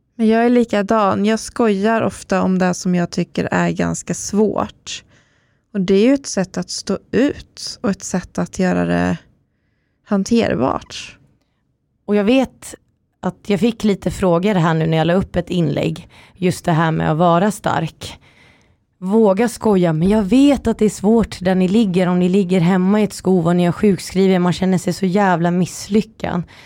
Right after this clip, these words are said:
Speaker 2: Men det enda, börja skoja med dig själv. Alltså, ta med mamma eller en partner. Börja och skoja lite. Bara, oj, där pruttade jag, får kolla att det inte gick. Alltså, man får liksom,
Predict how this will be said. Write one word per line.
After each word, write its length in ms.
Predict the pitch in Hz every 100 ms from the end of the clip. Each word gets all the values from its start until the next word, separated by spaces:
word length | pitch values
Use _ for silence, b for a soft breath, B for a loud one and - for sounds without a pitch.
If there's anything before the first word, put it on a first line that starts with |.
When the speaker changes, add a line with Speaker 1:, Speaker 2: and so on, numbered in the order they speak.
| B B B
Speaker 2:
Men 140 | -
det 100 | 202
enda, 440 | 202 220 208 208 220
börja 320 | 170 208 233
skoja 440 | 240 - 208 170
med 160 | 160 160
dig 100 | 170
själv. 420 | - 202 - -
Alltså, 320 | - 175 214 185 B B -
ta 220 | 175 196
med 180 | 302 285
mamma 460 | 240 254 165 226
eller 300 | 254 202 190 175 B B -
en 160 | 202
partner. 540 | - 247 269 226 - 185
Börja 440 | 196 240 247 262
och 100 | 226
skoja 400 | - - 190 180
lite. 600 | 180 202 185 147 - 202
Bara, 240 | 170 160 202
oj, 140 | 277
där 140 | 226 214
pruttade 380 | 247 - -
jag, 120 | 190 180
får 80 |
kolla 260 | 190 185 170
att 80 | 170
det 60 | 170
inte 240 | 156 -
gick. 180 | 156 -
Alltså, 280 | - 208 240
man 140 | 240
får 80 | 226
liksom, 420 | 233 - 226 214